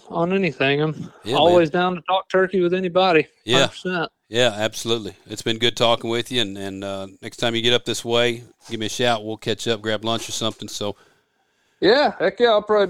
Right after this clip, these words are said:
Speaker 1: be up there for the fourth. I know I'll be up there for the fourth, actually. So
Speaker 2: Yeah. Well,
Speaker 1: maybe doing a little growing season burn. If you see a sm-, smoke
Speaker 2: See the smoke.
Speaker 1: plume in the distance, that might be us.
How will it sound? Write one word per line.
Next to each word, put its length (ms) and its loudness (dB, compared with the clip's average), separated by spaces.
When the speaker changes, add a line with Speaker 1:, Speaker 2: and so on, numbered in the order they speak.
Speaker 1:
be 40 6
up 160 -2
there 160 -4
for 140 -8
the 80 -8
fourth. 540 0
I 100 -6
know 120 -8
I'll 220 -2
be 140 -6
up 160 -8
there 160 -10
for 140 -18
the 120 -20
fourth, 300 -2
actually. 480 -4
So 320 -2
Speaker 2:
Yeah. 120 2
Well, 140 0
Speaker 1:
maybe 180 6
doing 340 4
a 20 4
little 240 2
growing 360 4
season 360 0
burn. 340 2
If 120 -10
you 40 -14
see 220 -8
a 160 -4
sm-, 200 -10
smoke 300 0
Speaker 2:
See 40 2
the 80 -10
smoke. 160 2
Speaker 1:
plume 180 -2
in 80 -4
the 80 -6
distance, 540 -4
that 180 0
might 240 -2
be 160 0
us. 420 2